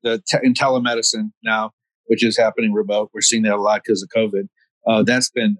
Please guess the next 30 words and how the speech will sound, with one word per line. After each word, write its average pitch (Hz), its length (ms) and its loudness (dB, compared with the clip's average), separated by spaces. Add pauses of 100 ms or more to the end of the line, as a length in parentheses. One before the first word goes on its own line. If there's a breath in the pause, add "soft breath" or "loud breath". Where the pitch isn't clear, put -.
uh, 101 120 -4 (120)
uh, 101 60 -6 (100)
accelerated. 101 560 0
So 131 140 2
I 127 100 0
think 147 240 -2 (400)
we're, 135 180 4
we're 151 260 2
in 147 100 -2
a, 127 180 -4
in 123 280 -6
a 135 60 -4
really 131 340 0
interesting 123 420 -4
era 123 360 2 (360)
where 120 140 2
I 113 80 2
think 113 280 -4
technology 120 600 0
is 113 160 -4
really 113 180 -2
gonna 104 200 -2
define 113 460 -2
who 120 100 4
we 117 140 4
are 113 140 2
and 110 120 -2
what 107 140 -2
we 107 120 0
do. 110 300 0